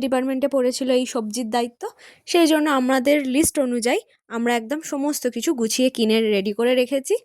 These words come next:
যে সন্ধেবেলাতেই যাতে আমরা একদম চলে যেতে পারি কোনো ঝামেলা ছাড়াই। আর সন্ধেবেলাতে এই যে আমি বাড়িতে একটু ঘুমাচ্ছিলাম আর উনি এসে আমাকে ঘুম থেকে তুলে কেক কিনতে নিয়ে যাচ্ছে। এই শীতকালে ঘুম থেকে উঠে এই ঠান্ডার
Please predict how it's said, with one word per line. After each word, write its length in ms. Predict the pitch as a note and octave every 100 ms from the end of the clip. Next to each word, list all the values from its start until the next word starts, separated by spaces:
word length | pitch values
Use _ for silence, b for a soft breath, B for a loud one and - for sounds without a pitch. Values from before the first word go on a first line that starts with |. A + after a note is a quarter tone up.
| B B -
যে 60 | A3
সন্ধেবেলাতেই 800 | B3 G#3+ A3 A#3 A#3 C4+ C#4 B4 - G#3+
যাতে 160 | G#3+ G#3+
আমরা 120 | G#3+ F4 G4
একদম 240 | A3+ C#4 A#4 _ _ _ -
চলে 140 | B3 A3+
যেতে 140 | G#3 G#3+
পারি 140 | A3 F#4 A4
কোনো 140 | B3 C#4 B3+
ঝামেলা 320 | - G#3+ G#3 F#4
ছাড়াই। 280 | - - C#2+ - B B B B B
আর 80 | F#4+ -
সন্ধেবেলাতে 580 | D#4+ D#4 E4+ E4 D#4+ E4+
এই 60 | D4+
যে 40 | D4
আমি 80 | D4 C#4
বাড়িতে 220 | B3+ A#3+ C#4+
একটু 120 | D#4 B3+
ঘুমাচ্ছিলাম 640 | - B3+ D4 - E4+ D#4 D4
আর 60 | C#4 B3
উনি 140 | A#3+ C4 A3+
এসে 140 | A3+ C#4+
আমাকে 200 | B3 A#3 A3
ঘুম 120 | A#3+ A#3
থেকে 160 | C4 D4+ D4+ -
তুলে 260 | A#3+ B3+ G#4 B B B
কেক 160 | - A#3+ -
কিনতে 240 | A3+ B3 A4+
নিয়ে 140 | C#4+ F3+
যাচ্ছে। 300 | F3 - - - B B B B B - - _
এই 80 | E4 -
শীতকালে 400 | D4+ - E4+ F4 C4
ঘুম 140 | A#3+ C#4+ C#4+
থেকে 200 | D4+ E4+ D#4
উঠে 180 | D4 E4
এই 60 | D#4 C#4
ঠান্ডার 380 | B3+ B3+ C4+